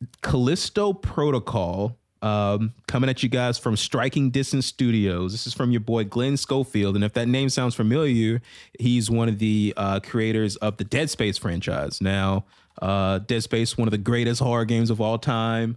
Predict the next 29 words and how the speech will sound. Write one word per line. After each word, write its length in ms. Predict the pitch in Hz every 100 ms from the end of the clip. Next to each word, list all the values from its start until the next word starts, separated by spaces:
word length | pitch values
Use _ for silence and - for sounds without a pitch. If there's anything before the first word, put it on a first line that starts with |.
| - -
Uh, 180 | 98
Dead 160 | 95 104
Space 240 | - 95
one, 300 | - 117 117
Dead 100 | 101
Space 200 | 92 92
two, 200 | - 110
Dead, 260 | 104 95 -
Dead 120 | 104
Space 220 | 98 95 -
three. 380 | 104 110 107 - - -
As 160 | 156 165
it 80 |
ki-, 220 | 175 156 147 _
kept 200 | - 104
going, 440 | 127 123 120 120 113
Dead 100 | 107
Space 240 | - 98
two 220 | - 110
got 160 | 104 98
more 140 | 98
combat-y, 580 | 92 110 98 98 98 98 - -
but 100 | 160
was 120 | 139
still 180 | 135 113
good. 300 | 107 107 98
Dead 200 | 107 -
Space 220 | 110 -
three 440 | 120 113 107 104